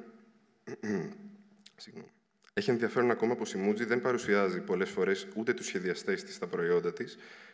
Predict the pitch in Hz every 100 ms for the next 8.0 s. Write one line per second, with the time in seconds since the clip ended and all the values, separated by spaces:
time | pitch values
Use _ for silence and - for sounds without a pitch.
0 | - 101 110 120 110 - 107 - - 131
1 | - - 113 - - 135 139 - 117 110
2 | 110 - 110 113 101 120 117 113 117 104
3 | 101 110 107 101 92 - - - - -
4 | _ - _ _ _ _ _ _ _ _
5 | _ _ - - 123 131 135 135 - -
6 | 104 101 117 113 104 92 - 90 - 87
7 | 104 - - - 90 90 85 - - -